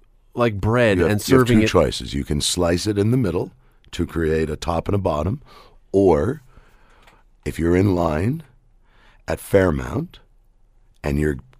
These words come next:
Speaker 2: driving back to Ontario and you're ordering, like me, a dozen dozen to go,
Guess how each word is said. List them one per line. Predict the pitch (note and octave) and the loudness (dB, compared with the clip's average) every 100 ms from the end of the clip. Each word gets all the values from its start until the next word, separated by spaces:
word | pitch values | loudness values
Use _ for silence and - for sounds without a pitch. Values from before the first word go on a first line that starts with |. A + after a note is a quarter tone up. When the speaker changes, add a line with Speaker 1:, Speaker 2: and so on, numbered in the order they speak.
| _ _ - | _ _ -2
Speaker 2:
driving | F2+ F2 F#2 F2 | 0 2 2 0
back | F2+ F#2 - - | 0 -2 -6 -4
to | G2 | 0
Ontario | F#2 F2 - F#2 F#2+ G2+ G#2+ | 2 0 -2 0 0 0 0
and | F2 | 0
you're | E2 | 2
ordering, | F2 F#2+ F#2 E2 E2 | 2 2 2 2 0
like | E2 - | -2 0
me, | F2 G2+ | 0 2
a | F#2 | 0
dozen | D2+ E2+ D#2+ F2+ D#2+ | 0 0 2 2 2
dozen | E2+ D#2 D2+ F2+ A#2 - _ _ | 2 2 2 -2 -4 -10 _ _
to | - | -8
go, | D#2 G2 C#2 D#2 | 0 2 2 0